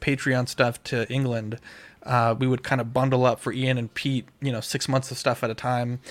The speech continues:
We'd send over stuff for them to paint or whatever. Uh, we, we could ship a package to England for about fifteen dollars. That's like a, a five-by-four-by-four box, you know, a small box, maybe a few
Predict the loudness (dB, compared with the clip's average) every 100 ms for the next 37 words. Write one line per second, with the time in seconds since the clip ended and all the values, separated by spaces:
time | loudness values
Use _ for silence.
0 | -18 -8 -4 -4 2 4 4 4 2 0
1 | 2 -2 -2 -4 -4 -2 -4 -6 -4 -2
2 | -2 -2 -4 -6 -12 -16 -16 -14 0 2
3 | 4 4 2 -2 2 2 4 2 2 0
4 | 0 0 2 0 -2 -6 -4 -2 0 -2
5 | -4 -10 -14 -20 _ -8 -2 2 2 2
6 | -2 -2 -2 -2 0 0 -4 -8 -8 -2
7 | -2 0 -2 -4 -14 -16 -16 -16 -20 -20
8 | _ -6 0 4 6 6 6 4 0 -2
9 | -2 -4 -2 2 4 4 0 0 0 0
10 | 0 -4 -4 0 0 2 4 6 6 2
11 | 0 -2 0 0 0 -2